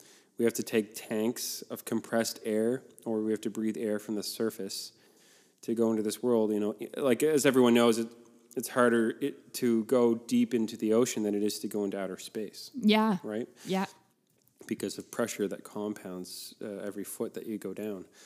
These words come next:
Speaker 2: Mm-hmm.
Speaker 1: So, you know, the ocean is a, a beautiful yet, um, unforgiving environment if you're
Speaker 2: Mm.
Speaker 1: not careful. And there's a lot of, uh, opportunity for things to,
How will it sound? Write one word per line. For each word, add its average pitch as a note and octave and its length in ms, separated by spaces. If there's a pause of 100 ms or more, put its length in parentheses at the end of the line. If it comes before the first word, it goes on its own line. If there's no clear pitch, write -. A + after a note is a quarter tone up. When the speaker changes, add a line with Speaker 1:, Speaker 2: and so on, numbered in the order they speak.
Speaker 2:
Mm-hmm. G#3 200 (120)
Speaker 1:
So, A2 540 (240)
you B2+ 100
know, A2 260 (140)
the A#2+ 220
ocean C3+ 340
is A2+ 180
a, A#2+ 200
a A2+ 40
beautiful A#2 760
yet, G#2+ 720 (100)
um, F#2+ 520 (800)
unforgiving A2+ 720
environment G2 560 (460)
if G#3 160
you're F#3+ 100
Speaker 2:
Mm. - 40
Speaker 1:
not G2 200
careful. - 360 (720)
And G#2+ 340
there's G#2 180
a A2+ 60
lot A2 320
of, - 400 (120)
uh, F#2+ 340 (1080)
opportunity A#2+ 720
for A2 180
things A2 520
to, G2+ 520